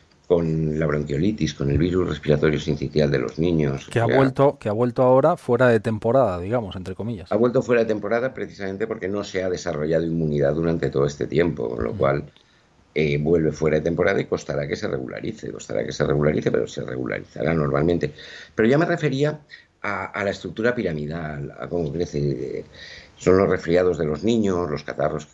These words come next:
Speaker 1: cogen en, de bronquios en el colegio. En el primer curso lo sufren y se pasan la mayor parte del tiempo en casa, con fiebre, con problemas. Los del segundo curso, eh,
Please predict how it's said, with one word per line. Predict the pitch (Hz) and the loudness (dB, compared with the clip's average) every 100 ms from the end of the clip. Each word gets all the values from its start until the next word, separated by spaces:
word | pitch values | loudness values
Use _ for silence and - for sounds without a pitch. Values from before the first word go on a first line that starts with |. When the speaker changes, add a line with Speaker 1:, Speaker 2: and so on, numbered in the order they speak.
| - | -4
Speaker 1:
cogen | 73 - 69 | -4 -2 -4
en, | 69 65 65 64 58 - _ - - | -4 -4 -4 -6 -10 -18 _ -20 -8
de | - | -4
bronquios | 64 104 110 73 76 78 71 71 | 2 4 4 2 -2 0 -2 -4
en | 67 67 | -4 -4
el | 65 | 0
colegio. | 92 110 135 - - - - _ _ | 0 0 -4 -8 -18 -20 -20 _ _
En | - 90 | -2 0
el | |
primer | 80 85 92 98 | 0 0 0 0
curso | 117 113 - 139 - - _ _ - | -2 -4 -2 -2 -2 -10 _ _ -6
lo | 71 78 | -2 0
sufren | 104 95 123 123 | -2 0 2 2
y | |
se | 98 | 0
pasan | 87 90 107 101 87 | -4 -2 -2 0 0
la | 76 73 - - | 0 -2 -8 -4
mayor | 82 107 107 | 0 0 0
parte | 90 73 | -2 -4
del | 71 | -6
tiempo | 71 71 67 | -4 -6 -8
en | |
casa, | - - - _ _ _ _ _ _ _ _ - | -12 -12 -14 _ _ _ _ _ _ _ _ -8
con | - - | -8 -4
fiebre, | 85 80 78 78 | 0 2 2 -2
con | - 71 | -2 -2
problemas. | 73 71 73 78 73 - - - - - _ _ _ - | 0 2 2 2 0 -4 -18 -20 -20 -20 _ _ _ -8
Los | - 92 95 | 0 2 4
del | 87 92 90 | 2 0 0
segundo | 98 90 127 135 | -2 0 0 0
curso, | 113 113 - 127 - - _ _ _ _ _ _ _ _ - | -2 -4 -4 -6 -6 -18 _ _ _ _ _ _ _ _ -2
eh, | 107 101 95 92 87 87 82 | 0 2 2 0 0 0 -2